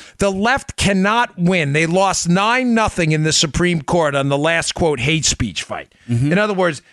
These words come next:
Speaker 1: their hate speech approach to getting rid of conservatives through legal, uh, through legal methods, in other words, forcing and passing hate speech laws,
Speaker 2: Right, right.
Speaker 1: has been a complete loser.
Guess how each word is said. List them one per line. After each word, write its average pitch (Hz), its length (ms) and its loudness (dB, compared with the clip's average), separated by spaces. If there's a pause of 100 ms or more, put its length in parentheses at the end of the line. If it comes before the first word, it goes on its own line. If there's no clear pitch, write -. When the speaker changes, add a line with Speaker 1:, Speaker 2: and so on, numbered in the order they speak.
(100)
Speaker 1:
their 285 180 2
hate 214 280 0
speech - 440 0
approach 185 480 -2
to 165 80 -2
getting 160 260 0
rid 180 160 0
of 180 80 -2
conservatives 156 680 0
through 160 220 0
legal, 175 520 0 (400)
uh, 165 140 0
through 185 240 -2
legal 196 340 2
methods, 107 400 -4
in 196 80 0
other 196 140 -2
words, 170 240 -2 (200)
forcing 208 600 0
and 151 180 2
passing 180 440 0
hate 170 240 0
speech 180 360 0
laws, 170 500 0
Speaker 2:
Right, 101 240 -2
right. 92 240 -4 (880)
Speaker 1:
has 208 200 -2
been 233 220 0
a 226 60 0
complete 214 500 -2
loser. 185 360 0